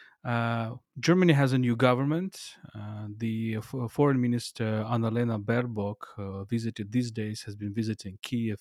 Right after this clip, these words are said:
and, and Moscow, uh, talking to Ukraine and, and Russia.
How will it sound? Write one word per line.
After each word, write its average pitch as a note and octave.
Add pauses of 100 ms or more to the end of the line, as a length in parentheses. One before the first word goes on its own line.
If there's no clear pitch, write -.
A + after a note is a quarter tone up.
and, G2+
and G2+
Moscow, D3 (720)
uh, G#2+
talking A2
to -
Ukraine A2+
and, G#2+
and G#2
Russia. D#3